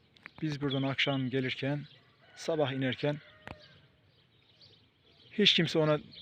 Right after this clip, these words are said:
taş atmazdı. Sadece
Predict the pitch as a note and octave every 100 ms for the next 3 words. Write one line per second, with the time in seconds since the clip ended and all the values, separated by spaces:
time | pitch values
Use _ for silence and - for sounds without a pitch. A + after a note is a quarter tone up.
0 | - - E3+ - C#3 - C3+ C3 A2+ B2+
1 | - - _ _ _ _ _ - - E3+
2 | C3+ B2 D3+